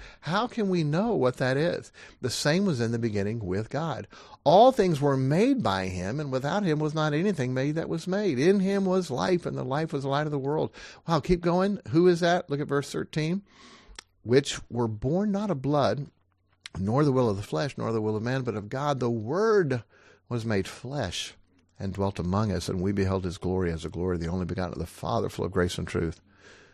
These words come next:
Wow, who is that? You read John one, you can't disagree. That's talking about Jesus, and he says he's God. He's in the beginning. He was with God, and what? He was God.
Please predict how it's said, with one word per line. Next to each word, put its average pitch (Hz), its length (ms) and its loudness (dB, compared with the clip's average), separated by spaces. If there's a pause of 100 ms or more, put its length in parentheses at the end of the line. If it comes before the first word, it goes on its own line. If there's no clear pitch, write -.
(320)
Wow, 156 220 -2
who 139 180 4
is 185 120 4
that? 220 280 4 (440)
You 175 120 2
read 190 320 4
John 180 300 4
one, 190 220 2
you 175 60 0
can't 196 380 -2 (640)
disagree. 185 460 2
That's 170 260 0
talking 180 260 0
about 170 200 2
Jesus, 160 500 4
and 147 120 0
he 147 80 -2
says 156 240 -2
he's 123 160 -2
God. 170 300 -6
He's 135 160 -4
in 147 100 -2
the 156 80 -4
beginning. 151 420 -2
He 139 100 -2
was 135 200 -4
with 147 180 -4
God, 135 220 2
and 139 200 2
what? 143 300 0
He 113 120 -6
was 110 260 -4
God. 90 260 -12